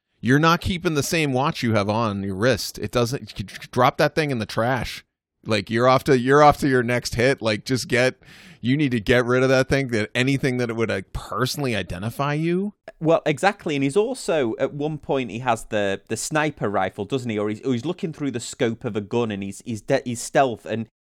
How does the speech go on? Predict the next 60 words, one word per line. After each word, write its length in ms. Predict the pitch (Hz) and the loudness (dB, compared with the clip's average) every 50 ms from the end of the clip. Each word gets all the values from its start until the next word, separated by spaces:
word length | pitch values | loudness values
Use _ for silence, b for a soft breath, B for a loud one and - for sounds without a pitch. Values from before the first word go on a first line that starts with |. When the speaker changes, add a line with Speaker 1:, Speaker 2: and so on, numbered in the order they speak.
| _ _ | _ _
Speaker 2:
it 180 | - 139 135 - | -6 -6 -6 -6
strikes 440 | - - - 196 202 208 - - - | -6 0 2 2 2 2 0 -4 -6
me 120 | 160 147 | -4 -4
that 120 | 131 - | -4 -4
having 220 | - 135 127 123 123 | -4 -4 -2 -4 -4
a 60 | 117 | -4
silver, 800 | - - - - 180 180 175 160 156 151 160 151 143 135 139 - _ _ | -4 -6 -2 0 0 0 0 -2 -2 -2 2 2 2 2 2 -2 _ _
Speaker 1:
<laughs> 120 | - - | 2 2
Speaker 2:
highly 580 | 151 - - - - - - 160 165 175 226 180 | 2 2 2 -2 -6 0 2 4 4 6 4 4
Speaker 1:
Right. 120 | 147 - - - | 4 2 2 2
Speaker 2:
polished 300 | 170 151 147 143 - - | 4 4 2 0 -2 -4
watch 460 | 127 127 147 - - - - - - | 2 6 8 8 8 6 0 -4 -4
Speaker 1:
Yes. 120 | - - | -2 -2
Speaker 2:
on 160 | 143 139 139 | -2 -2 0
your 100 | 139 135 135 | 0 -2 0
wrist 480 | 131 156 156 120 - - - - - - | 2 2 2 2 0 -2 -6 -6 0 4
Speaker 1:
Yeah. 220 | 139 123 92 - - - - - | 4 4 4 0 -4 -12 -16 -14
Speaker 2:
might 320 | - 135 143 156 170 - | -6 0 2 2 2 4
Speaker 1:
Yeah. 80 | 123 - | 2 0
Speaker 2:
not 100 | - 127 | 0 0
be 80 | 151 | 0
the 100 | 135 139 | 0 0
best 400 | 131 117 147 135 139 - - - | 2 2 2 2 2 0 -4 -4
if 200 | 143 135 - - | -6 -6 -2 -2
you're, 220 | 135 127 123 123 - - | 0 0 0 0 -2 -4
if 160 | 139 131 127 | -8 -6 -6
you're 60 | 120 | -6
Speaker 1:
Yeah. 40 | - - | -6 -2
Speaker 2:
stealth 420 | 110 113 120 131 123 120 113 - | 0 2 2 2 0 -2 -6 -4
or 160 | 123 113 113 | -2 -2 -2
if 140 | 117 - - | -4 -6 -8
you're 80 | 120 117 | -12 -6
trying 280 | - 127 117 113 113 | -4 -2 -2 0 0
Speaker 1:
Yeah. 100 | 104 90 | -2 -2
Speaker 2:
to, 200 | - 123 113 113 | -2 -4 -4 -2
uh, 140 | 113 110 95 - _ | -2 -4 -4 -6 _
aim 100 | 127 120 | 0 0
Speaker 1:
I'm 100 | 117 123 | 0 0
Speaker 2:
your 0 | |
Speaker 1:
sure, 540 | 113 110 131 156 151 147 147 147 143 139 139 | 0 2 4 6 6 6 6 4 2 2 0
Speaker 2:
rifle. 120 | 135 - - _ _ _ _ _ _ | -2 -4 -10 _ _ _ _ _ _
Speaker 1:
I'm 100 | - 120 | -8 -6
sure 440 | - - 156 143 139 139 135 135 131 | 0 2 4 4 6 6 4 4 4
all 260 | - 120 123 123 123 | 6 6 8 8 6
of 80 | 123 117 | 6 4
the, 280 | 120 113 110 110 107 107 | 4 2 2 2 2 2
uh, 180 | 104 101 101 | 2 2 0
Marine 280 | 101 110 113 113 113 110 | 0 0 0 0 -2 -2
snipers 440 | - - 123 104 92 - 92 90 - | -2 0 0 0 0 -2 -6 -6 -4
watching 300 | 101 95 92 - - 98 | -4 -4 -4 -6 -6 -6
that 180 | 90 85 82 - | -6 -8 -8 -8
were 100 | 82 90 | -8 -8
like, 220 | 85 80 76 - | -8 -8 -10 -12
"Wh-, 200 | 73 80 - - | -14 -16 -14 -12
what, 320 | 76 87 87 87 90 - | -8 -6 -6 -6 -6 -6
what 200 | - 92 92 90 | -6 -6 -6 -6
are 40 | 90 90 | -6 -6
you 120 | 87 90 | -8 -8
doing?" 280 | 87 87 87 82 82 80 82 | -6 -8 -8 -6 -6 -6 -6
<laughs> 600 | - - - - - - - - 640 - - | -6 -6 -8 -8 -4 -4 -4 -4 -4 -6 -6